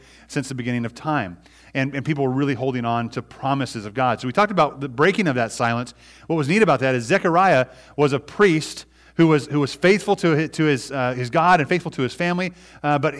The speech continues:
but he and his wife could not have children. His wife was barren, and then they were getting up in age, right? So we see that this, this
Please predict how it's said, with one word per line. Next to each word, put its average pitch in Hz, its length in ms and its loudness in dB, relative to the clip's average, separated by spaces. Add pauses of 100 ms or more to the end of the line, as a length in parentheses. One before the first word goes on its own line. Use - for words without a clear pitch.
(140)
but 156 160 -2
he 185 100 0
and 214 80 0
his 175 100 0
wife 175 280 2
could 180 160 0
not 160 160 -2
have 139 180 -2
children. 139 380 -4
His 120 100 -6
wife 131 240 -2
was 110 100 -10
barren, 127 360 -4 (280)
and 131 120 -4
then 170 80 0
they 185 80 -2
were 160 60 -2
getting 139 140 -4
up 139 140 -4
in 147 80 -4
age, 131 460 -4
right? 123 260 -4 (280)
So - 100 -2
we 165 80 6
see 247 220 2
that 202 120 4
this, 156 220 -2
this 156 240 -6